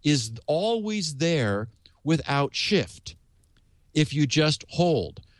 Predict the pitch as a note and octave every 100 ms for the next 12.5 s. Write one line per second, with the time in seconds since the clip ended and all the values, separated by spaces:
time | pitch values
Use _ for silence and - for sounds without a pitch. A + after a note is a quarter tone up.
0 | - F3 E3+ D#3 E3 D3+ D3+ B2 D#3 C4
1 | F#3+ C3 B2 A#2+ G2+ F#2+ G#2 B2 C3+ G2
2 | F#2+ G#3+ F#3+ A#2 B2 - C#3 B2+ - D#3+
3 | A3 E3 C3 B2+ A2+ F#2+ F2+ B2 - -
4 | B2+ C3 B2+ A#2 - - - _ - F3+
5 | G#3 - - - - F3+ - A3 B3+ -
6 | - G#2+ D2+ - - - _ _ _ _
7 | _ D3 D#3+ D#3+ D#3+ D#3 D3+ - _ _
8 | - D3 D#3 D3+ C#3 - _ _ - -
9 | D3 B2+ E3+ E3 E3 - - - - E3+
10 | G#3 C4+ G3 G#3+ E3+ E3+ E3+ D#3+ A#2 C#2
11 | - - B2 C3+ C3 D3 B2 E3+ G3+ A#3+
12 | B3 G#3 F3+ C3 -